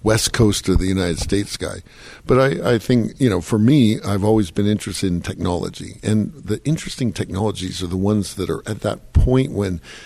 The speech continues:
they are becoming commercial. They're changing rapidly. They're meeting new needs. And, and that's certainly the case with energy storage.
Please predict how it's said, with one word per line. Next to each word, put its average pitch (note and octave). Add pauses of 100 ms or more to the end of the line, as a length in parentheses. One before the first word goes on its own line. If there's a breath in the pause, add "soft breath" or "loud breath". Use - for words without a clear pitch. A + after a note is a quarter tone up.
(220 loud breath)
they F#2+ (280 soft breath)
are F2 (220)
becoming D3
commercial. -
They're G2+ (280)
changing A#2
rapidly. F2+
They're F#2+
meeting A2
new A2
needs. F#2+
And, A2
and G2+
that's A2+
certainly A#2+
the -
case -
with E2+
energy E2
storage. -